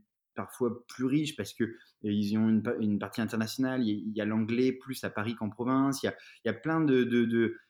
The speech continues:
de choses que, que, qui, qui, qui m'ont, qui m'ont un petit peu, euh, pris de court quand je suis arrivé à Paris. Et, euh, je me suis retrouvé un peu relégué, euh, au, au second plan. J'étais dans les études avec un niveau inférieur, euh, à,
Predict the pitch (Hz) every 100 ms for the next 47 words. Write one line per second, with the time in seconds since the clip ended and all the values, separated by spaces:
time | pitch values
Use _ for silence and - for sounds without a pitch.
0 | _ _ 113 120 - 160 156 - 113 107
1 | 107 107 104 101 98 98 95 - - -
2 | - - 107 104 104 101 110 107 107 107
3 | 113 - 131 127 104 98 92 - - 110
4 | - - 196 226 - - 95 98 98 98
5 | 185 - - - _ - 123 151 175 135
6 | 113 107 107 98 107 107 - 110 - 123
7 | 147 113 123 113 117 120 135 147 143 120
8 | 110 110 120 120 117 110 - 120 123 123
9 | 151 170 180 - - _ 101 113 107 131
10 | 120 117 110 120 - 143 120 101 107 113
11 | 110 123 120 131 135 135 135 139 135 139
12 | 143 127 98 98 101